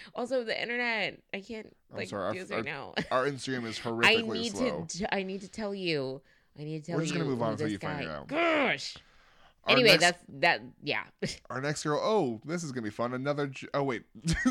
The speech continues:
Speaker 2: is just her second picture. Oh, she's pretty in that one, too.
Speaker 1: CeeLo.
Speaker 2: CeeLo, oh, CeeLo Green?
Speaker 1: <laughs> CeeLo Green. Yes, that was their, that was the name.
Speaker 2: Of his
Speaker 1: It was a
Speaker 2: band?
Speaker 1: duo. It was Gnarls Barkley.
Speaker 2: That's funny. I like that, actually.
Speaker 1: <laughs>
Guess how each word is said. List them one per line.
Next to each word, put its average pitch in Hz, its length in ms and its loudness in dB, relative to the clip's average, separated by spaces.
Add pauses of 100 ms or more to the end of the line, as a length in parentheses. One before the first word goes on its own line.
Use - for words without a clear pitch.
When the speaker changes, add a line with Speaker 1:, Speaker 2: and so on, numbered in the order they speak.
(120)
Speaker 2:
is 185 80 -2
just 156 180 0
her 151 80 -2
second 120 260 -2
picture. - 280 -6
Oh, 247 80 -6
she's 254 180 -4
pretty 247 200 -6
in 233 80 -4
that 240 120 -6
one, 208 160 -6
too. 120 340 -6
Speaker 1:
CeeLo. 339 760 10 (340)
Speaker 2:
CeeLo, 170 340 0
oh, 156 120 0
CeeLo 196 340 2
Green? 247 300 12 (260)
Speaker 1:
<laughs> - 280 -12
CeeLo 311 260 -2
Green. 156 500 -2 (600)
Yes, 170 400 0 (100)
that 180 120 0
was 214 120 -8
their, 240 160 -4 (200)
that 196 140 -6
was 214 140 -8
the 214 140 -8
name. 156 580 -8
Speaker 2:
Of 123 120 -4
his 120 120 -2
Speaker 1:
It 127 80 -8
was 127 80 0
a - 40 4
Speaker 2:
band? 240 120 2
Speaker 1:
duo. 196 380 2
It - 20 -4
was 131 160 -10
Gnarls 156 320 -6
Barkley. 147 640 -8 (100)
Speaker 2:
That's 127 220 -8
funny. 107 240 -4
I 92 40 -4
like 107 180 -6
that, 87 140 -6
actually. 104 340 -12 (680)
Speaker 1:
<laughs> - 180 -10